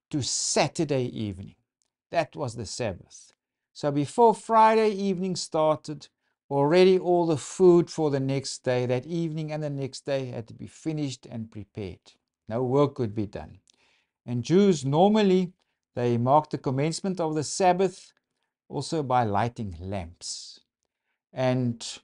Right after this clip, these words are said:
this was another, apart from the monotheism of the Jewish people, it was their Sabbath observance that was also quite distinct to them. I mean, all the peoples of the ancient world recognized the Jews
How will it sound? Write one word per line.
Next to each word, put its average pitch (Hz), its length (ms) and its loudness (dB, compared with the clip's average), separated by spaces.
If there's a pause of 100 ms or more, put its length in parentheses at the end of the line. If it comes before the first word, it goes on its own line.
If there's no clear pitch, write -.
(320)
this 165 140 -2
was 214 180 2 (320)
another, 196 760 2
apart 233 580 4
from 202 200 -2
the 190 80 4
monotheism 156 1080 0 (460)
of 131 160 -4
the 143 100 -4
Jewish 131 420 -6
people, 127 440 -8
it 127 180 -12
was 127 160 -6
their 131 140 -8
Sabbath 202 560 0
observance 120 840 -4 (380)
that 110 80 -14
was 113 180 -8
also 156 300 -4
quite 156 720 -4
distinct - 800 -6
to 107 160 -6
them. 90 340 -14
I 117 60 -8
mean, 113 280 -4
all 165 200 2
the 160 100 4
peoples 156 420 -2
of 123 140 -2
the 131 100 -4
ancient 131 380 -4
world 110 400 2
recognized 120 640 -2
the 110 120 -8
Jews 110 480 -8